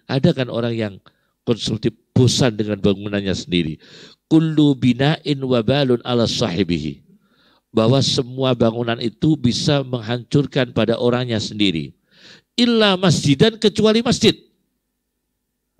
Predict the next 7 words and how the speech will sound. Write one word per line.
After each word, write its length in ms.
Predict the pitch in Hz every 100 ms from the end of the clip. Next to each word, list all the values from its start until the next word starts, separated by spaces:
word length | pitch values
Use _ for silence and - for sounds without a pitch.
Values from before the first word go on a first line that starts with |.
| _ _ _ _
Nah 160 | 92 92
ini 100 | 120 117
menarik, 320 | 117 104 - _ -
kecuali 400 | 131 147 120 120
masjid. 320 | 110 - 85 _ _ _ - _ _ -
Ternyata 480 | 113 139 156 143 120
syarahnya 880 | - 120 113 104 104 113 147 247